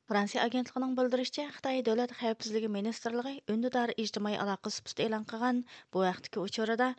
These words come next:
Angliya harbiy istixborot oltinchi boshqarmasi chet el tavalligidagi Huang familiyali kishi orqali istixborot hamkorlik munosabati qurganligini ilgari surgan. Xitoyning Angliya josusi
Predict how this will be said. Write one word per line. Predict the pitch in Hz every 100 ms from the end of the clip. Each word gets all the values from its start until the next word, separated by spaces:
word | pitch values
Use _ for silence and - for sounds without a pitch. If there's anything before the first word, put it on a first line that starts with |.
| - - - 196
Angliya | 190 214 226 220
harbiy | 196 190 220
istixborot | 214 240 - 240 247 254 190
oltinchi | 220 254 240 226
boshqarmasi | - 208 202 196 226 220 -
chet | 208 190 190
el | 185
tavalligidagi | 190 190 190 196 202 233 220 - - - -
Huang | 196 190 220
familiyali | 226 214 202 196 -
kishi | - 190
orqali | 180 - 254 254 - - - -
istixborot | - 247 - 240 226 214
hamkorlik | 185 214 233 226 196
munosabati | 202 214 - - -
qurganligini | 208 190 185 190 190 180 196
ilgari | 185 170 -
surgan. | 160 165 156 - _ -
Xitoyning | - 220 202 202 -
Angliya | 202 214 226 214
josusi | 202 - 233 247